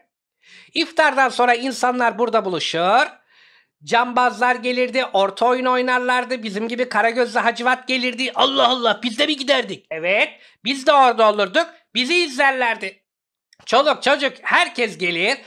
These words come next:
Speaker 1: orada güzel güzel eğlenip sahuru beklerlerdi.
Speaker 2: Ay ne kadar güzel.
Speaker 1: Şimdi insanlar birbirlerinin suratlarına bile bakmıyor,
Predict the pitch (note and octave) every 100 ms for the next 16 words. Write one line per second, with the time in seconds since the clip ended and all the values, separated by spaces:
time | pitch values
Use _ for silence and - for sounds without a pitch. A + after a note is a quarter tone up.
0 | - G#3+ D4+ C4+ B3 F#3+ A3 F#3 A#3 E4+
1 | E4 C#4+ C4 A#3 F#3+ G3+ G3 G3 E3+ F#3+
2 | G3 F#3+ F#3+ A3 C#4+ - A3 A#3 D#4+ D#4+
3 | D#4 C4+ B3+ A3 G3+ E3 D3 - G3+ G#3+
4 | F#3+ G#3 A3 F#3+ G3+ F3 D3+ D#3+ D#3+ D3+
5 | C#3+ - - - A#3 A#3+ A3+ G3 - A#3
6 | C#4+ B3+ F3 A3 G3 A3 A3+ A#3+ - G3
7 | G3+ G3+ A3 A3 C#4+ C#4+ A3 F3 B3 -
8 | A3+ G3+ D3